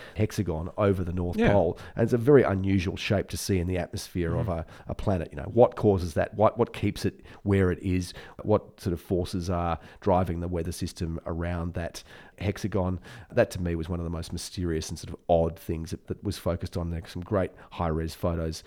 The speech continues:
Speaker 1: that have been taken of that. It was a multi-billion dollar mission. It involved the European Space Agency, Italian Space Agency, and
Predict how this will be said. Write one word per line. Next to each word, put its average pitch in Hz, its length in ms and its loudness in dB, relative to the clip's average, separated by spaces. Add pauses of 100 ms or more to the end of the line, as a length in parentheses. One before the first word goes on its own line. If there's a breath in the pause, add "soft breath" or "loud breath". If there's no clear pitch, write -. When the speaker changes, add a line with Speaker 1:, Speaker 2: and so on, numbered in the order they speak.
(220 loud breath)
Speaker 1:
that - 80 -8
have 80 80 -4
been 78 140 -4
taken 95 440 0
of 95 260 4
that. 101 300 0 (360 loud breath)
It - 40 -4
was 135 100 2
a 135 60 2
multi-billion 113 800 2
dollar 92 360 0
mission. 120 440 2
It 73 200 -4
involved 90 500 -2
the 90 100 -4
European 104 500 2
Space 101 340 0
Agency, 95 420 -2
Italian 101 440 -2
Space 95 360 -2
Agency, 95 600 -2 (360 loud breath)
and 98 340 0